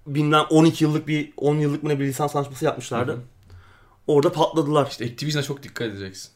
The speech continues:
Speaker 2: Yani
Speaker 1: Evet.
Speaker 2: en çok dikkat etmen gereken şey
Speaker 1: <laughs>
Speaker 2: Activision.
Speaker 1: Öyle.
Speaker 2: Bilmiyorum, adamlar
Speaker 1: Ve herkes yavaş yavaş cayıyor. Hani E A bile döndü topluluğu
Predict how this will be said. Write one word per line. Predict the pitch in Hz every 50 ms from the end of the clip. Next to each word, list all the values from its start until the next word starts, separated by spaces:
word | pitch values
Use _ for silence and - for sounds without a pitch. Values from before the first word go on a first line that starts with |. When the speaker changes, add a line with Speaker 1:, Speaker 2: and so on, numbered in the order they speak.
| _ _ -
Speaker 2:
Yani | - 90 90 87 87 87 - - -
Speaker 1:
Evet. | 120 117 117 - -
Speaker 2:
en | 131 147 139
çok | 135 131 117 - -
dikkat | 120 123 123 120 117
etmen | 117 123 113 110
gereken | 110 110 107 104 110 107 -
şey | - - 131 135
Speaker 1:
<laughs> | 135
Speaker 2:
Activision. | 120 127 - 123 123 117 107 101 127
Speaker 1:
Öyle. | 131 131
Speaker 2:
Bilmiyorum, | 123 120 117 101 107
adamlar | 107 110 113 117 120 123 117 117 - - _ _ _ _ _ _ _ _ _ _ _ _ _ -
Speaker 1:
Ve | 208
herkes | 190 202 226 240 233 233 220 190
yavaş | 202 196 208 214 208 -
yavaş | 208 196 202 214 208 - - - - _ _ _ _ _ _ _ - - _ _ _ _ 120
cayıyor. | 113 156 165 185 202 196 175 147 143 160 - - -
Hani | - 131 131 127 - - _
E | 160 160 165 165 175 180
A | 185 160
bile | 147 147 156 175 175 147 156 147
döndü | 160 156 156 160 156 147 156 156 156 - -
topluluğu | 151 147 - - 135 139 139 127 127